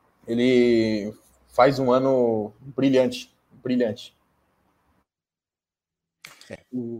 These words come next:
Speaker 2: Verstappen, Evelyn, tem dezenove pontos de vantagem para o Hamilton, faltando quatro provas. Se o Hamilton vencer as quatro, independente do resultado do Verstappen, ele ainda é campeão, mesmo empatando em vitórias,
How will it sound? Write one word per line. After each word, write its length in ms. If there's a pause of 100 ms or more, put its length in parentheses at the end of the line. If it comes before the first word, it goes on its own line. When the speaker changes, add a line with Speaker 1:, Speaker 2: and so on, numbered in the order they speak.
Speaker 2:
Verstappen, 640
Evelyn, 240
tem 140
dezenove 360
pontos 360
de 100
vantagem 640
para 180
o 60
Hamilton, 400
faltando 400
quatro 460
provas. 680 (260)
Se 480
o 120
Hamilton 440
vencer 400
as 200
quatro, 520
independente 840
do 100
resultado 560
do 80
Verstappen, 580 (120)
ele 180
ainda 420 (120)
é 100
campeão, 420
mesmo 320
empatando 380
em 40
vitórias, 500